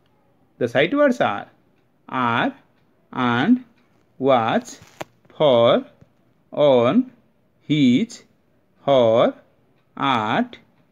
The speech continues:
he, is, this, made, it. In the second column, we have to look, say and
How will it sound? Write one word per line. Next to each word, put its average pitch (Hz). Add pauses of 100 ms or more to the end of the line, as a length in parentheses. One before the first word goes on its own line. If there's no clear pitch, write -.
(240)
he, 147 (560)
is, 143 (480)
this, 147 (480)
made, 135 (580)
it. 165 (1160)
In 143
the 147
second 294
column, 131 (600)
we 120
have 117
to 294 (640)
look, 120 (400)
say 135 (360)
and 131